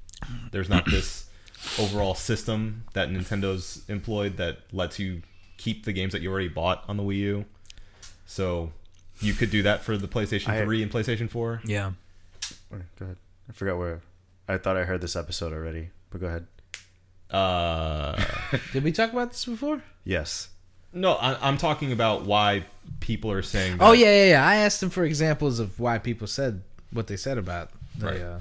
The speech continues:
Speaker 3: yeah.
Speaker 1: So this is why people are saying that what Nintendo's doing is cool and being innovative, but at the same time, they're so desperate to be innovative that they're throwing out the good ideas that the other guys are doing just because they're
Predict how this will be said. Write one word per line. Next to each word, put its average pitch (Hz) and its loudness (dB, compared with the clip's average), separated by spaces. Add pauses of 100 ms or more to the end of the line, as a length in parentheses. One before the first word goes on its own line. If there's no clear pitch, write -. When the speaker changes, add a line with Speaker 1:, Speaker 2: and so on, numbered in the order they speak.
(160)
Speaker 3:
yeah. 92 -4 (420)
Speaker 1:
So 127 4
this 120 0
is 110 0
why 101 2 (260)
people 110 -2
are 104 0
saying 98 -2
that 90 -2 (840)
what 135 2
Nintendo's 120 0
doing 101 0
is 90 -4 (160)
cool 160 2
and 110 -2
being 107 0
innovative, 87 -2
but 104 -2 (260)
at 104 -4
the 107 -6
same 120 0
time, 107 -2 (840)
they're 127 2
so 147 4
desperate 127 0
to 110 -10
be 101 -6
innovative 98 -2
that 101 -4
they're 107 -4
throwing 120 -4
out 107 -4
the 107 -4
good 104 -2
ideas 98 -2
that 98 -6
the - -8
other 101 -4
guys 92 -4
are 87 -6
doing 85 -8
just - -8
because 95 -4
they're 92 -4